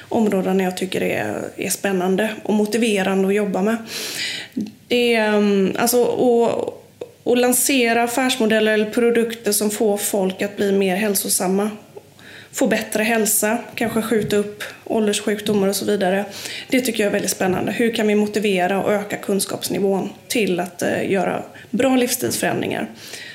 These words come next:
Sen mitt andra stora intresseområde, det som jag jobbar med förut, är miljöteknik. Det tycker jag också är oerhört spännande och något som är, ja, det är så viktigt.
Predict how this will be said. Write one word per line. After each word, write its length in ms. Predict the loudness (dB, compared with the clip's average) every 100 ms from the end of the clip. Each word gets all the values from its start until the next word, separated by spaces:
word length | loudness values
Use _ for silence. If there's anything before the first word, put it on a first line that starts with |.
| -18 -4
Sen 200 | 2 2
mitt 140 | 2 0
andra 380 | 4 4 4 2
stora 280 | 2 2
intresseområde, 920 | 2 2 0 0 2 2 0 0 0 0
det 120 | 0
som 160 | 0 0
jag 40 |
jobbar 180 | 0 0
med 160 | 0 -2
förut, 760 | -2 0 2 2 2 0 -4
är 480 | -2 0 2 2 0
miljöteknik. 1200 | 0 0 2 2 0 -4 -8 0 0 0 -4 -10 -10 -18 -8
Det 80 | -4
tycker 240 | -2 0
jag 120 | 0 0
också 260 | 0 0 2 2 0
är 400 | 0 0 0 -4 -10 -18 -18 -2
oerhört 460 | 2 4 2 2
spännande 420 | 0 0 2 2 2
och 60 |
något 200 | 2 0
som 260 | -2 0 0
är, 360 | -2 -4 -6 -8 -12 -20 -10
ja, 240 | -4 -2 0
det 160 | 0 0
är 40 |
så 200 | 0 -2
viktigt. 580 | -2 -2 -4 -6 -6 -14